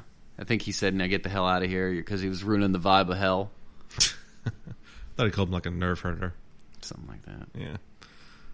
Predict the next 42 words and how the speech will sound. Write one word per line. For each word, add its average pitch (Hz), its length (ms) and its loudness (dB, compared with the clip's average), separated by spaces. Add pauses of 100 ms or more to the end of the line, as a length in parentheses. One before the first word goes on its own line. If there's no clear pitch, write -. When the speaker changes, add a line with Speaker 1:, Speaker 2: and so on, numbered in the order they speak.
(720)
Speaker 2:
I 98 100 2
don't 180 120 8
know. 269 240 8 (140)
That's 110 140 0
a - 20 -2
good 175 120 2
question. 90 460 2
Because 104 240 2
if 107 80 2
you 117 60 4
can 110 80 4
kill 131 140 8
Satan 131 280 8
and 117 100 6
God 107 400 8 (180)
with 101 120 2
the 110 60 4
guns, 107 520 6 (600)
why 101 160 4
couldn't 101 220 6
you 98 100 4
kill 104 440 2 (160)
DeBlanc? 98 440 0 (480)
Speaker 1:
Yeah. 101 240 0 (1160)
That's 131 160 0
why 123 120 10
I - 20 12
thought 107 180 4
maybe 95 240 2
DeBlanc's 80 500 -2
not - 160 -8
coming 80 220 -8
back. - 280 -8 (120)
But 127 260 10
obviously, 135 400 6
he, 127 200 6
he 127 360 6 (600)
never 139 400 8
reloaded 117 480 6
that, 92 320 4
those 98 180 2
guns, 78 540 -2